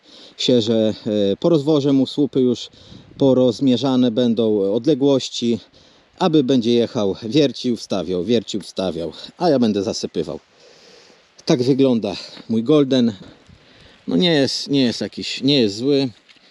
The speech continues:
Jest go trochę, w miarę, w miarę czysty. E, przyrosty idą, jest to Golden na dziewiątce,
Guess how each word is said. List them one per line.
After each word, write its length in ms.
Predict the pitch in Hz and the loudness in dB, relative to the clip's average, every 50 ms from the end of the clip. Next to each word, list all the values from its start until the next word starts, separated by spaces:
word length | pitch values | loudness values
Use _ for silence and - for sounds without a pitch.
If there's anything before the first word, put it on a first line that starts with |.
| _ - - _ - | _ -20 -20 _ 2
Jest 220 | 117 135 131 123 127 | 2 2 4 2 0
go 120 | 120 117 | -2 -2
trochę, 500 | - 123 123 117 110 - 123 110 107 104 - - - - _ - - - - - - - - - - - | -2 -2 -2 -2 -2 -4 -4 -6 -6 -6 -8 -12 -20 -20 _ -20 -20 -20 -20 -20 -20 -20 -20 -20 -4 0
w 40 | 117 | 0
miarę, 320 | 131 123 113 104 104 92 78 - - | 2 2 2 0 -2 -4 -8 -12 -12
w 140 | 101 104 113 | -8 -2 0
miarę 280 | 135 123 117 101 95 | 2 2 2 0 -2
czysty. 480 | - - 135 117 - - - 110 107 92 - - - _ _ _ _ _ _ - - - - - - - - - - - - - - - | -2 -2 -4 -4 -4 -4 -4 -2 -2 -2 -4 -10 -18 _ _ _ _ _ _ -20 -20 -20 -20 -20 -20 -20 -20 -20 -20 -20 -20 -20 -12 -6
E, 360 | 107 98 98 92 92 98 98 - | -4 -4 -2 -2 -2 -4 -4 -2
przyrosty 540 | - - 147 139 139 135 117 - - 131 | 0 2 4 4 4 2 0 -2 -2 -2
idą, 260 | 131 135 127 127 120 120 | -2 0 2 2 2 2
jest 140 | 117 - | 2 0
to 80 | - 135 | -2 0
Golden 380 | 117 131 123 120 113 120 120 113 | 2 2 2 2 2 2 2 2
na 80 | 113 | 2
dziewiątce, 720 | 107 - 123 107 131 131 120 120 - _ - - 135 135 | 2 0 0 2 2 2 2 0 -4 _ -4 -2 -2 -2